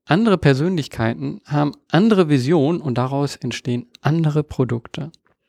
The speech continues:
Wenn du das weißt, ja, dann kannst du auch mit deiner Motivation dein richtiges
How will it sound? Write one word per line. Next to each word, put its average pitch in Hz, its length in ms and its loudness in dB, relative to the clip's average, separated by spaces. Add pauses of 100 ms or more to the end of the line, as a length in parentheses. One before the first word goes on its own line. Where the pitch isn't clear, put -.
(1400)
Wenn 120 100 -2
du 117 80 2
das - 240 2
weißt, 135 500 -2 (560)
ja, 117 280 -2 (360)
dann 175 420 4 (100)
kannst - 460 -4
du 156 320 0
auch - 360 0 (280)
mit - 340 -4
deiner 131 220 2
Motivation 120 800 0 (420)
dein 160 400 -2 (180)
richtiges 127 600 0